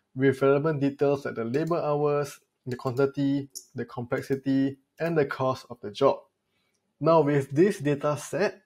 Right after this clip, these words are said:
and the power of machine learning, the prediction of the cost of future manufacturing jobs could actually be achieved. So now let's go back to the AppSheet U I and start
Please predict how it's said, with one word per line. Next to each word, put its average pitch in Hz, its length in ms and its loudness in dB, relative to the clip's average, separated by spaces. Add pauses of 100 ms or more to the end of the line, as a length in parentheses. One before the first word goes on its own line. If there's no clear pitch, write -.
(140)
and 147 240 0
the 143 80 2
power 147 360 4
of 131 180 -2
machine 127 400 -4
learning, 110 400 -6 (500)
the 135 140 2
prediction 156 540 2
of - 240 0
the 175 80 0
cost 156 360 -4
of 135 180 -4
future 147 360 -2
manufacturing 131 580 0
jobs 131 340 0
could 131 200 -2
actually 131 260 -2
be 117 80 0
achieved. - 480 -4 (540)
So 151 220 4
now 147 160 6
let's 202 180 2
go 190 140 10
back 190 260 4
to 160 80 2
the 151 100 0
AppSheet 143 520 -2
U 127 180 2
I 123 340 2
and 131 180 -2
start 151 340 2